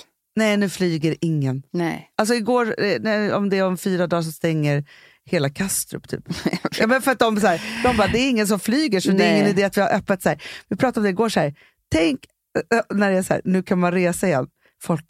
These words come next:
Speaker 1: tro-, jag tror folk kommer bli galna.
Speaker 2: Nej, men
Speaker 1: <laughs> Nej, men,
Speaker 2: galna.
Speaker 1: nej, men alltså, så här,
Speaker 2: Nej,
Speaker 1: då
Speaker 2: men
Speaker 1: kommer ju folk resa på ett sätt som är så här,
Speaker 2: Ja.
Speaker 1: som det aldrig varit tidigare. Så tänker jag så här, det känns som vi måste ju lyfta blicken.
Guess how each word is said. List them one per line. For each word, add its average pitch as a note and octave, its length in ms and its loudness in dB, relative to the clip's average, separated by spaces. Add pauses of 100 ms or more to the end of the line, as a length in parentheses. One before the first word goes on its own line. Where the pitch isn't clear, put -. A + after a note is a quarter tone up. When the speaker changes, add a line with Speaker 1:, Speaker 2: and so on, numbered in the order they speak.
(120)
Speaker 1:
tro-, - 100 -6 (160)
jag F#3+ 120 0
tror C4+ 100 -4
folk - 180 -6
kommer D3+ 120 -4
bli D3+ 100 -2
galna. D#3+ 360 -2 (460)
Speaker 2:
Nej, - 80 -2
men G#3+ 160 2
Speaker 1:
<laughs> - 0 -
Nej, A3 140 2
men, - 100 4
Speaker 2:
galna. F#3+ 520 4
Speaker 1:
nej, C#4 100 4
men D4+ 100 4
alltså, D#4 160 0
så A#3+ 60 4
här, C#4+ 80 4
Speaker 2:
Nej, - 0 -
Speaker 1:
då D#4+ 80 6
Speaker 2:
men F#4+ 40 4
Speaker 1:
kommer C4+ 140 4
ju F4+ 60 2
folk D#4+ 200 2
resa C4 380 2
på - 100 -2
ett - 80 -6
sätt G#3+ 200 0
som G#3 160 0
är G#3 60 2
så A3 120 2
här, - 80 6
Speaker 2:
Ja. G3+ 320 0
Speaker 1:
som A#3 140 0
det A#3 60 2
aldrig B3+ 160 2
varit A#3+ 160 0
tidigare. D#3+ 300 0 (180)
Så - 180 -4
tänker B3 240 0
jag A3 60 -2
så - 80 -2
här, D#3+ 160 0 (340)
det C#4 80 -2
känns D#4+ 200 2
som B3+ 200 -2
vi C#4 80 2
måste C4+ 340 0
ju A#3+ 60 2
lyfta A#3+ 360 0
blicken. F#3 760 -2